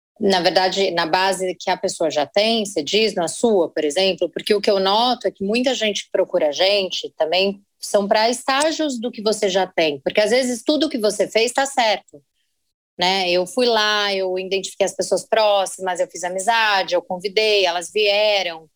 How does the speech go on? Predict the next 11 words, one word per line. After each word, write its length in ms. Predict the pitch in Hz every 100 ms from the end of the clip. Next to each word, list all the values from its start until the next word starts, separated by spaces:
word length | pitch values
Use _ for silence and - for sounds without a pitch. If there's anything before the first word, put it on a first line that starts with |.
| _ _ _ -
é, 340 | 185 175 175 -
e 380 | 190 196 - 220
isso 160 | 226 269
eu 60 |
já 160 | 226 226
consegui 400 | 233 220 208 226
fazer 480 | - 233 202 233 262
e 120 | 262
tá 280 | 247 247 247
funcionando, 760 | 247 262 247 269 302 285 247
vi-, 240 | 214 240